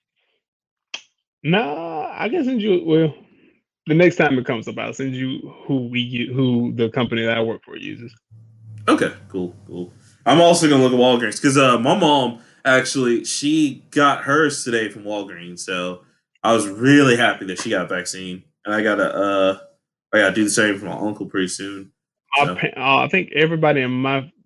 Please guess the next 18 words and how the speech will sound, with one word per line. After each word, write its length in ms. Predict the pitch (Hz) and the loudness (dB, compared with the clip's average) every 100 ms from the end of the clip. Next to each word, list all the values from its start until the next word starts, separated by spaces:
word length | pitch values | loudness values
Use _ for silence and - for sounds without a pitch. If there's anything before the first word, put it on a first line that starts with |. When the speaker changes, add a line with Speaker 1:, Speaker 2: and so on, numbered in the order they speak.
| - | -4
Speaker 1:
my 140 | 143 | -4
parents 460 | - 156 139 120 120 | 0 2 2 0 0
definitely, 360 | 135 123 110 | 0 0 -8
'cause 340 | 110 117 117 _ | -8 -8 -8 _
my 100 | 123 | -10
dad 280 | 127 127 123 | -2 0 0
is 280 | 120 120 _ _ | -4 -8 _ _
super 360 | - 151 139 | -2 0 0
high 120 | 123 104 | -4 -4
risk. 280 | 107 117 | -4 -4
My 100 | 143 | -2
mom 240 | 160 262 226 | 2 2 2
kinda 220 | 131 110 | 0 -4
is 180 | - - | -8 -4
too, 260 | - 135 - _ _ _ _ - | 0 0 -2 _ _ _ _ 0
but, 180 | 127 110 | 4 4
Speaker 2:
Mm-hmm. 420 | 104 123 120 | 2 0 0
Speaker 1:
um, 120 | 120 | -2